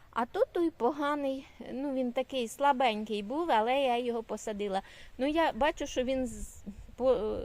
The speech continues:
засух. Ну, поки що я його не чіпаю. Ну, так що я собі знайшла, поки молодь моя з святіком, бо дуже капризний.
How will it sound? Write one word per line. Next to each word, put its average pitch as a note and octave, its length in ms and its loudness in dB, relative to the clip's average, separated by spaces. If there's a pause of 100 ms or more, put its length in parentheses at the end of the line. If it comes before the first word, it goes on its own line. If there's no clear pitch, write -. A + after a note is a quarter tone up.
засух. G#3 560 0 (560)
Ну, D#4+ 200 -2
поки E4 260 4
що D#4 160 -2
я C#4 200 2
його A#3+ 240 4
не A#3 140 0
чіпаю. - 560 2 (1500)
Ну, D#4+ 180 0
так D#4 200 2
що D#4+ 140 0
я D4 220 4
собі C4+ 300 4
знайшла, B3+ 460 4
поки B3 400 2 (840)
молодь A#3+ 500 0
моя A3 460 2 (260)
з - 220 4
святіком, B3+ 720 6 (920)
бо - 180 8 (160)
дуже - 380 10
капризний. - 960 8